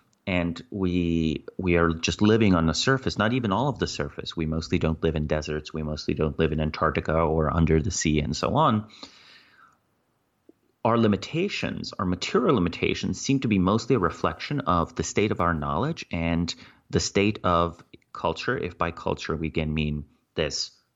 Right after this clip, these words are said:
social network and distribution of knowledge. You can imagine, like, a graph. You could draw a graph hypothetically for the distribution of different kinds of knowledge across society and who has it and what ways is it oriented. You know, if the welder doesn't know how to weld,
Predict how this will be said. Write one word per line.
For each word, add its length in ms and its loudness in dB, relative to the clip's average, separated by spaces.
social 420 0
network 600 -4
and 160 -10
distribution 640 -4
of 100 -6
knowledge. 340 0
You 80 -10
can 100 -2
imagine, 360 -2
like, 160 -2
a 40 -4
graph. 640 -2
You 60 -8
could 120 -8
draw 260 0
a 100 -6
graph 460 -2
hypothetically 720 -6
for 140 -10
the 80 -2
distribution 720 -4
of 140 -6
different 360 0
kinds 320 -2
of 100 -8
knowledge 540 0
across 460 0
society 520 -4
and 140 -10
who 280 -2
has 340 -2
it 120 -8
and 140 -8
what 180 -8
ways 220 -4
is 140 -8
it 140 -8
oriented. 560 -6
You 80 0
know, 100 4
if 140 -2
the 100 2
welder 460 2
doesn't 260 -4
know 140 0
how 140 0
to 80 -4
weld, 500 0